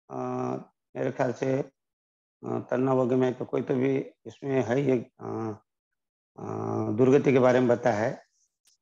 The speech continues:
अ, शायद हो सकता है दूसरे, अ,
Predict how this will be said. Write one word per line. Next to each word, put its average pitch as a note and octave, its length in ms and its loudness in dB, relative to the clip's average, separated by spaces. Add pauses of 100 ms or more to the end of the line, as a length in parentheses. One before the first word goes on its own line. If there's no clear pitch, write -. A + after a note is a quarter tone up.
(100)
अ, A1+ 540 -4
शायद B2 300 -2 (400)
हो C3 80 4
सकता C3 260 2
है A#2 60 4
दूसरे, C3+ 380 4
अ, - 1040 -10